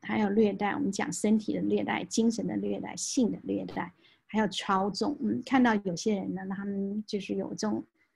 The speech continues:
非常 controlling 的人格哈，就是说喜欢去操纵另外一方，还有误解，还有批评、贬义哈。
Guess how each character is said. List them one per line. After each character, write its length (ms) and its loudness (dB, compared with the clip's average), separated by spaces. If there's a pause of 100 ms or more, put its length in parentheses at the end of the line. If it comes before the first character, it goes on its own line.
(100)
非 200 12
常 200 8
controlling 680 6
的 100 0
人 260 2
格 360 -2
哈， 240 -2
就 160 -2
是 60 -8
说 220 -2
喜 260 -6
欢 220 -2
去 240 -4
操 260 -4
纵 180 -2
另 120 -2
外 120 -6 (240)
一 80 -6
方， 260 -8 (500)
还 100 6
有 100 10
误 280 10
解， 320 -2
还 240 0
有 100 4
批 300 6
评、 280 -2
贬 240 0 (120)
义 280 4
哈。 320 2